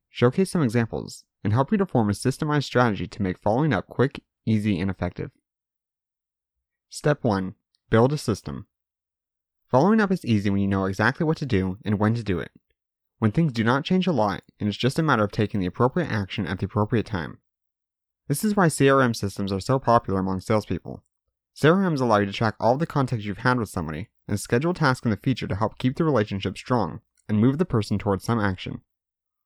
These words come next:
Still, you don't need to be a salesperson, and you don't need a C R M to systematize your follow-up. Even a simple Excel spreadsheet can be more than enough. What's important is that you find something that works for you and integrates with your overall objective for your contacts.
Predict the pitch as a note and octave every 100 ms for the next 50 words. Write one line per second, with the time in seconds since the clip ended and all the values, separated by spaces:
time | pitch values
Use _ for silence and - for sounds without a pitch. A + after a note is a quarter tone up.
0 | _ _ _ - - C3+ F2+ - A2+ G#2+
1 | B2 D#3 G3 E3+ A#2+ - A#2+ G#2+ G2 F#2
2 | D#2+ F2+ - G#2+ G2+ A#2 D#3+ G3+ - C#3+
3 | C#3 A2+ F#2+ F#2+ - C3 - E3 - A2+
4 | G2 G2+ A2 F#2+ D2 - _ _ _ _
5 | _ - B2 F3+ G3 F3 C#3 A#2 A2+ -
6 | C#3+ C#3+ - G2 - F#2+ G#2+ G2 G2 A2
7 | B2 A#2 G2 - _ _ _ _ _ _
8 | _ _ _ _ _ - - A#2 A#2+ D#3+
9 | G3 F#3 C#3+ B2+ C3+ C3 A2+ G#2 G2+ G2
10 | F#2+ C3 - - D2 D2+ G#2+ _ - G2
11 | C#3 D#3+ F#3+ F3+ E3+ B2 - A2+ C3+ D3+
12 | C#3+ B2 G2+ - - G2+ G2 - A#2 G#2+
13 | D#2 C2+ -